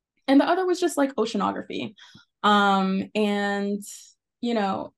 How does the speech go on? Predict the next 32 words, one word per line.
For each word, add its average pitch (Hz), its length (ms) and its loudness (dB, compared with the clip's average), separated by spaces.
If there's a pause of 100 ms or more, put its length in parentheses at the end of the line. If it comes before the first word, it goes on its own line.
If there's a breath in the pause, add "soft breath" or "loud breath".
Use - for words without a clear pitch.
(140)
the 226 400 4
oceanography 240 640 0
one, 190 480 -6
which, - 420 -6
you 190 100 -4
know, 185 220 -4 (360)
spoiler 202 340 0
alert, 185 320 -2
is 190 200 -8
Scripps - 360 -6
and 175 140 -8
where 165 120 -4
I 175 120 -4
am 208 160 -2
now, 175 320 -4 (400 loud breath)
um, 190 560 0 (140)
is, 190 920 -6
was 208 260 0
recommended 196 480 -4
by 185 180 -4
my 180 420 -8
undergraduate 185 680 -4
advisor. 339 680 0
And 226 120 -4
it - 20 -2
was 226 140 -6
one 254 100 -2
of 285 80 0
those 247 180 -4
things 208 340 -6
where 190 300 -4
I'm 196 300 -6